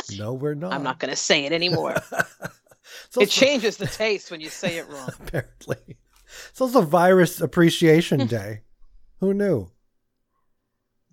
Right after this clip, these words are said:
Speaker 2: That's pretty special.
Speaker 1: That seems
Speaker 2: That
Speaker 1: ver-,
Speaker 2: was funny to me.
Speaker 1: This is very, um, you know, on point for this year, this day.
Speaker 2: Yeah.
Speaker 1: It's got the virus.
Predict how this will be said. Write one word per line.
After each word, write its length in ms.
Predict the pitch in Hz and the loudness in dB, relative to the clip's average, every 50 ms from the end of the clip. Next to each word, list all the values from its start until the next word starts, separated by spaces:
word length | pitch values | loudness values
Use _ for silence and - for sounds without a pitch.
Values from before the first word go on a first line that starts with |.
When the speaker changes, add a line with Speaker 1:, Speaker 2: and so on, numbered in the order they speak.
| 160 _ | _ _
Speaker 2:
That's 360 | 247 254 311 403 - - - | 4 6 6 4 2 -2 -12
pretty 340 | _ - 262 262 247 240 220 | _ -10 -10 -8 -8 -8 -12
special. 380 | - - - 190 180 - 135 | -14 -12 -12 -10 -8 -6 -8
Speaker 1:
That 80 | 135 - | -8 -8
seems 240 | - - 170 175 175 | -6 -2 -2 0 2
Speaker 2:
That 360 | 196 247 277 - - - - | 2 2 0 0 -2 -8 -8
Speaker 1:
ver-, 80 | 202 208 | -8 -8
Speaker 2:
was 180 | 196 - - | -8 -10 -12
funny 360 | - - 196 190 180 165 135 | -10 -4 -4 -2 -2 -4 -6
to 160 | 127 - 160 139 | -8 -10 -10 -8
me. 200 | 135 143 160 170 | -8 -10 -10 -4
Speaker 1:
This 220 | 151 165 175 - 185 | -2 -2 0 0 -2
is 280 | 185 143 139 - - | -4 -4 -4 -8 -12
very, 560 | - 156 131 117 151 165 170 170 170 170 165 160 | -14 -14 -6 2 4 6 6 8 6 6 6 6
um, 400 | 156 151 147 143 143 143 131 - - - | 6 6 6 4 4 2 -4 -8 -14 -14
you 160 | 151 139 139 | -8 -4 -2
know, 200 | 131 127 131 143 - | 0 0 0 0 0
on 220 | 123 139 143 147 | 0 0 0 2
point 380 | - - 196 208 165 110 - - | 4 6 6 6 6 2 -2 -6
for 160 | - 135 117 | -8 -6 -6
this 420 | 107 113 110 - - - - - _ _ - | -4 -6 -8 -8 -12 -16 -20 -20 _ _ -16
year, 480 | _ 117 120 113 101 107 127 170 - _ _ _ _ _ _ _ _ _ _ _ _ _ _ _ - | _ -8 -6 -6 -6 -6 -6 -8 -8 _ _ _ _ _ _ _ _ _ _ _ _ _ _ _ -14
this 200 | 107 107 - - | -12 -12 -12 -12
day. 480 | 101 104 107 95 95 101 120 147 - _ _ _ _ _ _ _ _ _ _ _ _ _ _ _ _ _ _ _ _ _ _ _ _ _ _ _ _ _ _ _ | -10 -8 -8 -8 -8 -8 -8 -10 -10 _ _ _ _ _ _ _ _ _ _ _ _ _ _ _ _ _ _ _ _ _ _ _ _ _ _ _ _ _ _ _
Speaker 2:
Yeah. 440 | _ - - 127 135 139 139 131 117 | _ -14 -12 -8 -6 -6 -4 -4 -4
Speaker 1:
It's 60 | 120 110 | -6 -6
got 120 | 107 - | -8 -10
the 60 | 120 | -10
virus. 560 | 110 113 127 151 170 143 - - - - _ | -10 -10 -12 -12 -12 -14 -14 -16 -20 -20 _